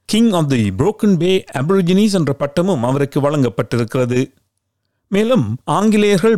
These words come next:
பங்கரியிற்கு நில மானியம் வழங்கியிருக்கிறார்கள். George's Head என்ற இடத்தில் அவருக்கு கிடைத்த நிலத்தில் பழ வகைகள் மற்றும் பிற பொருட்களை பயிரிட்டுள்ளார்.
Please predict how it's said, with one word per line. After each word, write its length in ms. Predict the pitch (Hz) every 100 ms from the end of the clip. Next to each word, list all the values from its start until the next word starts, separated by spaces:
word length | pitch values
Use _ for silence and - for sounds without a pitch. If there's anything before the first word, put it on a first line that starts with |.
| 117
பங்கரியிற்கு 920 | 143 196 214 190 175 - 254 110 92 - _
நில 320 | 107 156 240
மானியம் 560 | 202 123 175 202 139 113
வழங்கியிருக்கிறார்கள். 880 | 143 139 123 123 123 120 131 123 131 _ _ _ _ _ _ _ _
George's 560 | - 107 175 226 262 -
Head 200 | 165 185
என்ற 200 | 202 196
இடத்தில் 380 | 170 165 269 240
அவருக்கு 340 | 185 175 180
கிடைத்த 340 | - 165 185 180
நிலத்தில் 600 | 156 165 254 202 92 123 _
பழ 300 | - 139 233
வகைகள் 440 | 214 156 180 233 233
மற்றும் 380 | 196 - 147 -
பிற 240 | 175 226
பொருட்களை 640 | - 180 196 - 127 104 -
பயிரிட்டுள்ளார். 760 | 185 147 117 123 123 123 123